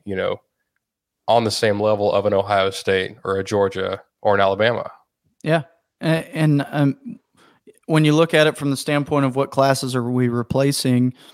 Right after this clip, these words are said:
Speaker 2: you know, what was the blue chip ratio there? It might have been fifty-five percent, and we replace it with another class that's at ninety percent. I mean, that's,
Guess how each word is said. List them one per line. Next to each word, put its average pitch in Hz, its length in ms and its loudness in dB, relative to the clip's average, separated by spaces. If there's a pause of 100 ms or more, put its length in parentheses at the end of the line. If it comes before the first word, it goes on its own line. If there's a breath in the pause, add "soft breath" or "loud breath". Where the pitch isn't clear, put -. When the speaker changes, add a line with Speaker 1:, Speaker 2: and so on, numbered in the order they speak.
(400 soft breath)
Speaker 2:
you 135 120 -4
know, 131 60 4
what 131 180 2
was 131 120 -2
the 131 60 -4
blue 135 160 0
chip 131 220 -2
ratio 127 400 0
there? 135 480 2
It 135 100 0
might 135 220 0
have 123 60 -2
been 127 320 2 (520 soft breath)
fifty-five 135 680 0
percent, 143 460 0
and 139 100 0
we 131 120 2
replace 127 500 -2
it 120 80 -6
with 127 160 -8
another 131 260 2
class 131 320 0
that's 123 180 -6
at 127 140 -6
ninety 131 340 2
percent. 123 480 -2 (680 soft breath)
I 131 80 -2
mean, 123 200 2
that's, 123 420 -2